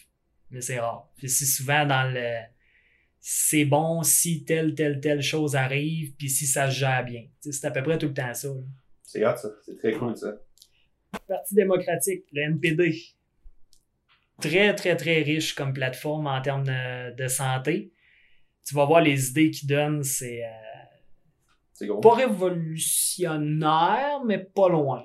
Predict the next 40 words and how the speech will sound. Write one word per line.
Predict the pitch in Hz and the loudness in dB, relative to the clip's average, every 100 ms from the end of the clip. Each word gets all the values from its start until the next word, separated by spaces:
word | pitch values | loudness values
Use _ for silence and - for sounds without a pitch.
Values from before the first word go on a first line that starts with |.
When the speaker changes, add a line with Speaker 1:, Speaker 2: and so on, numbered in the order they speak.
| - | -12
Speaker 1:
tu | 170 | -12
sais, | |
je | 165 - | -10 -8
pense. | 180 190 - - - - | -8 -10 -14 -16 -18 -6
Je | - | 2
pense | 427 | 4
qu'on | - 190 | 6 4
peut | 175 | 2
dire | 175 180 | 2 2
révolutionnaire, | 156 156 135 156 143 147 | 2 0 0 2 4 6
Speaker 2:
Révolutionnaire, | 139 117 104 113 151 | 4 2 2 6 6
ouais, | 107 220 | 6 2
ouais, | |
utilise | - 143 117 | -2 -4 -4
le | 107 | -4
mot | 117 | -4
Speaker 1:
On | |
Speaker 2:
sans | 139 | 0
Speaker 1:
va, | |
on | 147 160 | 6 8
va | |
Speaker 2:
réfléchir. | 156 147 | 8 6
Speaker 1:
prendre | 185 185 | 6 6
un | 156 | 4
gros | 151 156 147 | 4 2 2
mot, | 143 156 156 | 0 -2 -4
tu | 156 | -8
sais. | 160 - - | -12 -14 -6
Speaker 2:
C'est | 107 | -2
good. | 104 104 - _ _ _ _ - | -2 -4 -6 _ _ _ _ -8
Speaker 1:
Même | 147 151 156 | -2 0 0
si | 139 | -2
dans | 139 | -4
le | 131 | -6
fond, | 147 | -8
c'est | 135 | -6
pas | 131 | -6
révolutionnaire, | 131 127 - 131 135 - | -6 -10 -16 -14 -14 -12
tu | - | -16
sais. | - - | -16 -20